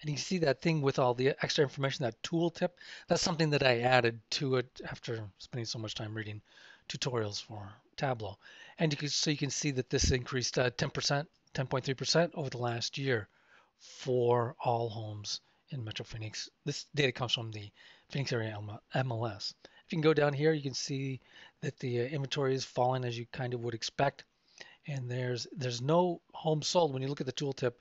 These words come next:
there's no home sold 'cause we don't know the number for June yet. June's not over. But if you go back to May, then you'll see that there it's filled in. We know how many homes sold and also the months of supply. So you can go through here, and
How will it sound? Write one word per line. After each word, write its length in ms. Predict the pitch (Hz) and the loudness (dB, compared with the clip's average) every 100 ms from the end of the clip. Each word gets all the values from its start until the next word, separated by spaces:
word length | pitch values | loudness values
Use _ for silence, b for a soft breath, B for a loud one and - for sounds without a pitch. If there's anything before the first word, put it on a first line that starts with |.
| B B | B B
there's 140 | - 127 | -10 0
no 120 | 156 | 0
home 280 | 135 139 123 | 0 -4 -4
sold 320 | - 240 175 | 0 2 2
'cause 120 | 160 | 0
we 100 | 165 | 4
don't 240 | 156 143 131 | 2 2 2
know 200 | 151 151 | 4 4
the 120 | 127 | 2
number 340 | 120 117 113 b b b | 0 0 -4 b b b
for 140 | 147 | -2
June 320 | 123 - 127 113 | 0 -2 -4 -2
yet. 220 | 120 107 | -4 -2
June's 240 | 131 123 | -6 -2
not 160 | 117 107 | -2 0
over. 220 | 117 104 | -2 -4
But 360 | - - _ 143 | -14 -18 _ -6
if 60 | |
you 60 | 143 | 2
go 140 | 147 | 2
back 240 | 135 127 - | 4 2 2
to 100 | 120 | -2
May, 220 | 120 117 | 0 0
then 160 | 110 | -2
you'll 120 | 104 104 | -6 -6
see 300 | - 117 104 | -4 -4 -6
that 160 | 120 | -8
there 140 | 110 101 | -8 -8
it's 120 | - | -6
filled 300 | - 104 104 | -6 -6 -8
in. 140 | 101 B B B - | -10 B B B -2
We 100 | 139 | 0
know 140 | 117 | 2
how 80 | 120 | 0
many 160 | 117 | -2
homes 220 | 110 110 - | -6 -6 -4
sold 260 | 123 117 B B | -4 -4 B B
and 100 | 156 | 0
also 240 | 151 139 147 | 2 2 0
the 100 | 127 | -2
months 280 | 120 117 120 | -2 -4 -6
of 60 | |
supply. 420 | - - 120 104 - B B | -6 -6 -6 -6 -14 B B
So 140 | - | -4
you 40 | 170 | 0
can 80 | |
go 160 | 156 156 | 4 4
through 220 | - 143 | 4 -4
here, 300 | 123 135 127 | -2 0 0
and 180 | 120 | -2